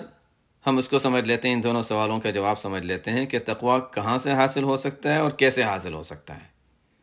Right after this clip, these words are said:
کہاں سے حاصل ہوتا ہے؟ ظاہر ہے جو چیز جہاں ہوتی ہے وہاں سے لینی ہوتی ہے۔ انسان کو گروسری کی ضرورت ہوتی ہے تو وہ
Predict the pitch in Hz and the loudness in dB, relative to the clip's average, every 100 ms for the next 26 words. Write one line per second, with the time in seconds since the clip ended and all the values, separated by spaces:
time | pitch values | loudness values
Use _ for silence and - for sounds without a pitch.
0 | _ _ _ _ _ _ _ - 127 139 | _ _ _ _ _ _ _ 0 6 8
1 | 175 175 170 170 170 165 160 160 156 156 | 8 8 6 6 6 4 4 4 4 2
2 | 170 - - _ _ _ - 107 113 127 | 0 -12 -20 _ _ _ -10 0 4 6
3 | 139 113 113 113 120 107 110 113 107 104 | 4 2 -4 -2 -4 -2 -2 0 -2 -2
4 | 117 104 113 131 139 139 143 131 131 117 | -2 -2 -2 -2 0 2 0 -2 -6 -10
5 | 123 _ _ _ _ _ _ _ _ _ | -12 _ _ _ _ _ _ _ _ _
6 | _ _ - 113 131 143 147 120 135 156 | _ _ -8 0 6 6 6 2 -2 -6
7 | - _ _ _ _ _ _ _ _ - | -16 _ _ _ _ _ _ _ _ -12
8 | 110 120 120 143 147 135 127 139 139 135 | -2 0 2 2 4 4 6 4 4 4
9 | 127 131 131 147 143 131 135 139 139 | 2 4 4 4 4 6 6 6 4